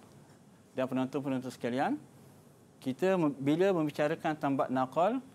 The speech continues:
kita akan khususan kepada, khususan kepada warsh. Ah, begitu. Okey. Okey. Ah, boleh tak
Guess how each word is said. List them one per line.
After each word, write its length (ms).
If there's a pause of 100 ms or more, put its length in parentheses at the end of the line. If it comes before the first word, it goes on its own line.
(140)
kita 260
akan 180
khususan 880
kepada, 600 (1000)
khususan 640
kepada 400
warsh. 440 (840)
Ah, 360
begitu. 400 (680)
Okey. 240 (1400)
Okey. 220 (2250)
Ah, 640 (1120)
boleh 220
tak 160